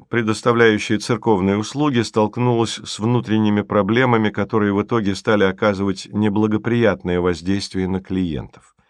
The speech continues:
Руководитель компании, перечислив множество шагов, предпринятых для решения проблемы,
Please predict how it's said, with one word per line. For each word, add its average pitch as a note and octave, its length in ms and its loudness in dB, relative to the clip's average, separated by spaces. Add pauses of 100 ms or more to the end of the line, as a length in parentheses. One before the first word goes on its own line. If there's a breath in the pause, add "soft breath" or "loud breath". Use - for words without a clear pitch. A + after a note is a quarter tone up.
(460 soft breath)
Руководитель D3+ 640 2
компании, D3 580 4
перечислив B2+ 760 0
множество A#2+ 840 2
шагов, A#2+ 480 2
предпринятых A2 720 -2
для A2 220 4
решения G#2+ 480 0
проблемы, C#3 600 2